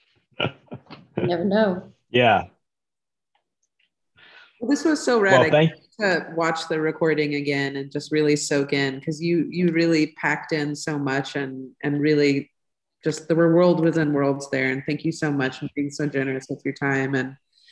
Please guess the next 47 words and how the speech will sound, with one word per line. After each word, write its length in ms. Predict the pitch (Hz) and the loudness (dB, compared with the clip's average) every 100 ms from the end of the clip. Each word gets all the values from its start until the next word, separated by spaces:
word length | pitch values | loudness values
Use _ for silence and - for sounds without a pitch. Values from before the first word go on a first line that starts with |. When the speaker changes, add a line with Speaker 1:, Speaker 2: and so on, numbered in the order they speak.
| - _ _ | -20 _ _
Speaker 3:
um, 240 | 156 156 139 | 0 2 0
especially 400 | - 196 190 180 | 0 0 2 2
the 100 | - | 2
opening 400 | 160 170 151 156 | 0 0 0 0
poem. 320 | 156 143 143 | 0 0 0
I 80 | 143 | -2
can't 220 | 165 135 | -2 -2
wait 140 | 147 | -4
to 100 | 160 | -4
really 240 | 143 139 143 | -4 -2 -4
sit 280 | - 156 | -2 -2
with 160 | 160 135 - _ - | -2 -4 -6 _ -4
how 120 | 160 | -2
much 240 | 151 147 | 0 0
is 140 | 156 139 | 0 0
in 200 | 135 139 | 0 0
there. 260 | 131 127 | 0 0
There's 320 | 127 143 - - | -2 -2 -4 -4
just, 420 | 135 - - - | -6 -6 -14 -2
like 220 | 160 175 | 0 2
you 80 | 180 | 0
said, 240 | 180 147 | 2 0
Speaker 2:
Yeah. 260 | - - - 151 | 0 -8 -8 -4
Speaker 3:
an 120 | 151 | 0
hour, 600 | 147 151 151 139 135 - | 0 2 2 2 0 0
hours 400 | 160 151 147 147 | 0 2 0 0
within 400 | 147 143 131 135 | -4 -4 -8 -8
each 180 | 135 143 | -10 -6
example. 460 | 143 139 131 - 135 | -6 -2 -2 -2 -4
So 340 | - 123 165 - - - - | -2 -2 -2 -6 -8 -8 -2
thank 200 | 202 202 | 0 2
you 100 | 208 | 0
so 180 | 202 | 2
much 260 | 175 160 160 | 2 0 0
for, 600 | 160 143 135 131 165 165 - | 0 2 2 0 -2 -6 -4
for 80 | |
your 160 | 147 139 | -2 0
time 280 | 165 139 - | -2 -4 -4
this 160 | - | -4
evening. 380 | 139 - - 160 - _ _ _ | -6 -6 -10 -14 -20 _ _ _
Speaker 1:
Thank 260 | 220 220 220 | -4 -4 -2
you 140 | 233 | -2
all 220 | 190 190 | 0 0
too. 460 | 190 - 175 151 147 | -2 -2 -2 -2 -4
This 160 | 160 175 | -10 -8
is, 200 | 170 - | -8 -6
like, 320 | 165 160 156 | -4 -4 -8